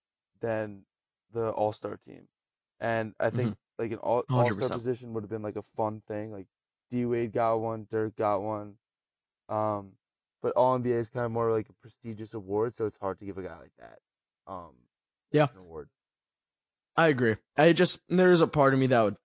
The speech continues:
Speaker 2: I, I don't think it's realistic,
Speaker 1: No, I'd
Speaker 2: but
Speaker 1: love to see it.
Speaker 2: also, and Ben Simmons too, even though his numbers are very similar to year two, he's at, like, eighteen, nine, and eight. Part of me would love to see him as a guard spot if people were struggling and didn't wanna give it to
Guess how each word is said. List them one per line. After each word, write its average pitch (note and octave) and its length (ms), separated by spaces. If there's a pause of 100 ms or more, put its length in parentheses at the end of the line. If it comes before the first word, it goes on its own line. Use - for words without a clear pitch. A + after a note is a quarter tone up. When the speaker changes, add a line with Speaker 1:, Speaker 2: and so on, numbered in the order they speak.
Speaker 2:
I, D3 260
I - 60
don't C#3+ 160
think C3+ 160
it's - 180
realistic, A#2 580
Speaker 1:
No, D#3 100
I'd C#3 60
Speaker 2:
but B2+ 120
Speaker 1:
love B2+ 160
to - 60
see - 100
it. A2 160
Speaker 2:
also, C3 380 (640)
and D#3+ 240
Ben C#3+ 220
Simmons B2+ 420
too, C#3 300 (260)
even C#3 200
though C#3 80
his A#2+ 120
numbers B2 280
are A2+ 80
very A2+ 260
similar A#2 300
to A2+ 80
year A2+ 140
two, B2+ 280
he's B2 260
at, F#2 180
like, G#2 200
eighteen, A#2 580
nine, A2+ 320
and A2 140
eight. B2+ 300 (560)
Part A3+ 180
of F#3+ 40
me F3 60
would C#3+ 100
love B2+ 120
to A#2+ 80
see C3 140
him A#2+ 80
as A#2+ 80
a A#2 60
guard A2 280
spot A2+ 260
if A2 80
people A#2 240
were A2+ 80
struggling A#2 520
and A2+ 100
didn't A2+ 180
wanna A2 200
give A2+ 200
it A2+ 120
to A2 260